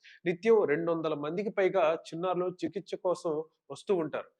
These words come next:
ఈ క్రమంలో వారిని సర్దుబాటు చేయడం అధికారులకు రోజూ సవాలుగానే ఉంటుంది. చాలా ఇబ్బందులు పడుతూ ఉంటారు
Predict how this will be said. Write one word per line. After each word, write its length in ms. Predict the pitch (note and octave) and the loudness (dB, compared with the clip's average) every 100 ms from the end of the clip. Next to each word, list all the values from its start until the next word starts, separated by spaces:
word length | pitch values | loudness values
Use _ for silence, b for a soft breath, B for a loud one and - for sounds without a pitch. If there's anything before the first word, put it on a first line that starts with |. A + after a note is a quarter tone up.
| b - | b -4
ఈ 80 | F3 | 2
క్రమంలో 400 | G3 G3+ A#3 A3 | 2 4 6 6
వారిని 420 | G#3 F#3+ G3 F#3+ F#3+ | 6 6 4 2 0
సర్దుబాటు 520 | E3+ D#3+ F#3 F#3 F3 F3+ | -4 -4 0 0 0 0
చేయడం 200 | E3 F3 | 0 0
అధికారులకు 580 | D#3 E3 F3+ F3 F3 D#3+ D#3 b b _ | -2 -2 0 0 0 -2 -2 b b _
రోజూ 440 | C3 D3+ G#3 G#3+ B3 | -6 4 4 4 2
సవాలుగానే 520 | G#3 F3+ F#3 F3+ E3+ | 0 0 2 2 2
ఉంటుంది. 300 | C3 A#2+ G#2 _ - D3+ | 0 -4 -12 _ -8 -2
చాలా 180 | F#3+ | 0
ఇబ్బందులు 420 | G3 E3 G#3 G#3+ G3 | 0 2 0 2 2
పడుతూ 280 | F3+ - | 0 0
ఉంటారు 340 | F3 D#3+ C#3+ | -2 0 -2